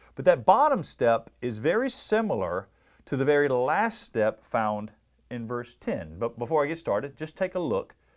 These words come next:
at those two verses. So verse three says, "Blessed are those who are poor in spirit, for theirs is the kingdom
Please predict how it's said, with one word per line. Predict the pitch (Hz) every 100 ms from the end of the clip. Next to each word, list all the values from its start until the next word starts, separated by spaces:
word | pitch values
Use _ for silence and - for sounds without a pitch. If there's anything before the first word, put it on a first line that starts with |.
| -
at | 110 -
those | 127 143 143
two | 147 139
verses. | 156 135 - _ _ _ _ _ -
So | - 113
verse | 127 117
three | - - 240 285
says, | - 110 98 107 151 - _ _ _ _ _ -
"Blessed | 113 147 -
are | 175 180
those | 175 143 147 147
who | 123
are | 101
poor | - 120 131
in | 196
spirit, | - - 156 147 147 - _ _ _ _ _ -
for | 139
theirs | 117 120 131 135
is | 120
the |
kingdom | 127 113 98 104